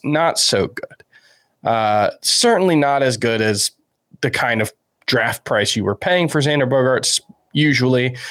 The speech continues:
And the move from Fenway Park to playing half his games at Petco was a downgrade in Park. And so I, I think it was reasonable to have some concerns. This is also, this is one of those things, as I get older and as I get a little more experience, I,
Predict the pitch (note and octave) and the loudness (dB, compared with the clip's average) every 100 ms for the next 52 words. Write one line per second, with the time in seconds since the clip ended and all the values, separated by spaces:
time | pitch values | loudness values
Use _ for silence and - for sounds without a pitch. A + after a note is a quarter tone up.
0 | - - - B3+ C#4+ A#3+ A3+ G#3 G3+ - | -16 -18 -2 0 2 4 4 4 2 0
1 | E3+ D#3 D3 - - D#3 C#3 C3+ B2 B2 | 2 4 2 0 -4 -2 2 0 2 2
2 | A#2+ A#2+ B2 A#2 A2 A2 _ _ _ _ | 0 0 0 2 2 0 _ _ _ _
3 | _ _ - E3+ C#3+ C3+ C3 B2 A2 A#2 | _ _ -4 0 2 2 0 -2 -2 0
4 | A2 A#2+ - G#3+ G#3+ G#3 F#3+ A3+ G3 D#3+ | 0 -2 0 0 2 4 4 2 2 0
5 | B2+ B2 B2 G#2+ G#2+ G2 - _ A#2 G#2+ | 0 0 0 2 0 0 -6 _ -4 -2
6 | - - - - - C3 B2+ - B2+ A#2 | -2 -4 -6 -18 -4 -2 0 2 2 2
7 | F2+ E3+ G#3 G3 E3+ D3 D3+ C#3+ C3+ A#2 | 0 0 2 2 2 2 2 2 2 2
8 | A2+ G#2+ - G2+ F#2 - - - - - | 2 0 0 -2 -4 -8 -8 -10 -12 -16
9 | _ _ _ _ _ _ _ _ _ _ | _ _ _ _ _ _ _ _ _ _
10 | _ _ _ E3 G3 C4+ C#4+ A3+ G3 G3 | _ _ _ -2 0 2 2 2 2 2
11 | - F#3+ F3+ - - - G3 G#3+ G3+ G#3+ | 4 4 4 2 -4 -4 -2 0 0 2
12 | F#3 E3+ - C#3 B2 B2+ C3+ C3 A#2 A2 | 2 2 2 0 2 2 2 2 2 2
13 | A2 B2 B2 B2 A#2 B2 A#2+ B2+ A#2 A#2 | 4 2 0 -2 -2 0 0 2 2 2
14 | A2+ A#2 A2 A2 G#2 - - G2+ A2 A2+ | 2 2 2 2 2 -2 0 2 2 2
15 | - - | 0 0